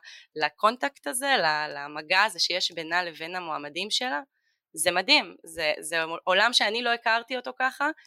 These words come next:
הגעתי מארגון מאוד גדול, לא ידעתי שזה, שזה ברמות האלה, במיוחד בתפקיד שהוא כזה, אה, התחלתי. ומה שאני עושה, עכשיו אני רק,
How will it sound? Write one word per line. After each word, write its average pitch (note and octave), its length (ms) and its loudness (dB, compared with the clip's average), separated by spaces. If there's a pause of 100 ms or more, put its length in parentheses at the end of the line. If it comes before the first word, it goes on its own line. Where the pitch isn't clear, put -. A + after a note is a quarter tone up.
הגעתי G#3 320 2
מארגון F#3 380 -2
מאוד E3+ 240 -4
גדול, B3+ 380 -2 (340)
לא E3+ 220 6
ידעתי A3+ 380 2
שזה, F3+ 640 0
שזה E3+ 280 -8
ברמות E3 500 0
האלה, F3+ 300 -2
במיוחד E3+ 420 -4
בתפקיד - 440 -10
שהוא D#3+ 400 -2 (440)
כזה, D#3+ 300 0 (640)
אה, D#3 320 0
התחלתי. D3+ 600 -4 (520)
ומה D3+ 220 0
שאני G3+ 320 4
עושה, C4 400 2 (100)
עכשיו E3 300 -8
אני D#3+ 220 -12
רק, D#3 160 -12